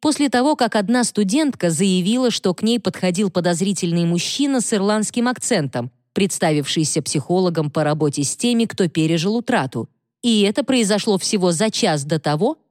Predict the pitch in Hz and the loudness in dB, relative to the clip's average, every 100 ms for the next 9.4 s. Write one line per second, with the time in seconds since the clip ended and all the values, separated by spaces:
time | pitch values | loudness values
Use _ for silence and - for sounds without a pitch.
0 | _ - 208 - 247 190 170 180 214 311 | _ -2 -2 0 2 2 2 2 2 0
1 | - 254 180 - 233 - 294 302 - 214 | -2 0 0 0 -2 2 2 2 2 2
2 | 185 151 220 269 302 339 - 240 139 135 | 2 2 2 4 4 2 0 0 0 0
3 | 151 151 131 127 - 120 107 _ _ _ | -2 0 -2 -2 -6 -6 -8 _ _ _
4 | _ _ _ _ _ _ - - 208 214 | _ _ _ _ _ _ -8 0 2 2
5 | 277 254 240 226 220 233 - 330 220 165 | 2 2 2 2 0 0 0 2 2 2
6 | 156 156 196 190 196 196 196 330 - 170 | 2 2 0 0 -2 -2 0 0 0 -2
7 | 151 - 156 156 240 220 196 190 294 - | -2 -2 -2 0 2 2 0 0 -2 0
8 | 254 202 185 190 240 - 285 277 254 185 | 0 2 2 2 2 0 0 0 2 2
9 | 139 139 139 147 | 0 -4 -6 -8